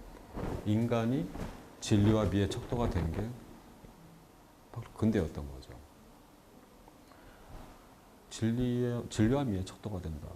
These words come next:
예, 미학에 있어서는 십칠, 십팔 세기에, 예, 미적인 어떤 주관화,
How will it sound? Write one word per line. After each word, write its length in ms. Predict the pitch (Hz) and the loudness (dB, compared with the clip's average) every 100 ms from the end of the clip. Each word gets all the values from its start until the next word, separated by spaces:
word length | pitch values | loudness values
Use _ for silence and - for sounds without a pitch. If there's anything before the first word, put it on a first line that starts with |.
| - - - - 87 | -14 -20 -20 -8 0
예, 60 | |
미학에 380 | 82 131 160 165 | 6 8 8 6
있어서는 680 | 143 135 127 131 131 127 107 | 6 4 4 2 2 0 -2
십칠, 340 | - - - | -8 -6 -4
십팔 280 | 143 - 139 | -2 -2 -4
세기에, 540 | 123 104 95 98 95 90 - - 92 | 0 0 2 2 0 -2 -10 -14 -10
예, 120 | 80 78 - - - - - | -8 -10 -16 -20 -20 -14 -4
미적인 800 | 104 104 107 135 127 120 123 113 | -2 -2 0 2 2 2 0 0
어떤 760 | 85 - - 95 92 90 85 - - - - - - - - | -2 -8 -6 -4 -2 -4 -6 -10 -16 -20 -20 -20 -20 -20 -10
주관화, 640 | - - 110 101 104 151 | -2 2 4 4 0 -4